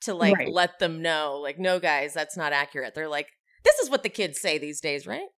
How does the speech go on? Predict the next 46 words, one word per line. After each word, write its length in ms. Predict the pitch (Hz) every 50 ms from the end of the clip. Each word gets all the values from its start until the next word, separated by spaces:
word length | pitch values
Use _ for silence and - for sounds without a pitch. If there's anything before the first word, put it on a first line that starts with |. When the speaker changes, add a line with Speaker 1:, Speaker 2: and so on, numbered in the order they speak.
| _ _ _ -
Speaker 2:
Right. 420 | - 175 202 196 175 151 - - _ _ _ _ - - -
I 80 | 269
think 200 | 302 453 494 427
that 120 | 403 311 -
may 200 | 226 214 202 190
be 220 | 190 196 185 170
millennials. 760 | 165 170 165 165 170 160 160 156 143 139 139 143 143 147 - - - - _ _ _ _ _ _ -
And 60 | 170
I 60 | 170 180
Speaker 1:
Yeah. 40 | 214
Speaker 2:
don't 100 | 233 226
wanna 160 | 226 208 202 -
throw 140 | 220 202 196
myself 380 | 170 160 156 - 175 170 165
under 180 | 170 147 147 143
the 80 | 139
bus, 220 | 135 143 135 135 131 -
but 60 | 127 -
I 20 |
Speaker 1:
Yeah. 140 | 165 202 202 196
Speaker 2:
think 120 | 190 190
it 60 | - - -
might 120 | 139 135
be 120 | - 139 131
us. 320 | 123 135 139 - - - - - - _ _ _ _ -
Speaker 1:
It's 160 | 233 - 294
a 60 | 285
little 200 | 277 302 285 269
combo. 540 | 269 - - 254 226 214 214 196 180 156 147
It's 140 | 156 - -
a 60 | 208
combo 440 | - - 233 214 220 226 247 247 240
of 140 | 214 185
boomer 320 | 170 202 190 185 190 190 185
and 100 | 175 170
millennials. 640 | 165 160 151 139 120 117 117 104 85 - 160 - - 240
Speaker 2:
Mm-hmm. 760 | 233 208 208 220 185 175 170 185 175 - _ _ - - 196
For 120 | 190 - 190
Speaker 1:
Yep. 100 | 175 190
Speaker 2:
sure. 400 | - - - - - - 170 - -
For 160 | 196 185 180
sure. 260 | 175 - 147 131 123
Speaker 1:
Yeah. 160 | 185 165 156 - - _ _ _ _ _ - _ _ _ _ -
Speaker 2:
Yeah. 240 | 240 196 202 233
Speaker 1:
Elder 300 | 240 262 - - 254 240 220
millennials, 720 | 208 190 180 170 156 151 151 143 127 123 127 - - -